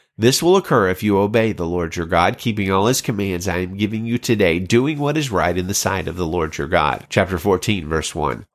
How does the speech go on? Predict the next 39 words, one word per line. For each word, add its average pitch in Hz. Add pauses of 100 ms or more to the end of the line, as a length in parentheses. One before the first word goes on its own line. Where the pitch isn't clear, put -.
(420)
You 151
are 135
the 110
sons 117
of 92
the 95
Lord 87
your 85
God. 87
Do 110
not 110
cut -
yourself 120
or, - (220)
or 95
make 98
a 101
bald 101
spot -
on 101
your 95
head 104
on 92
behalf 98
of 104
the 104
dead, 110 (320)
for 135
you 170
are 113
a 113
holy 131
people 95
belonging 98
to 101
the 85
Lord 85
your 80
God. 80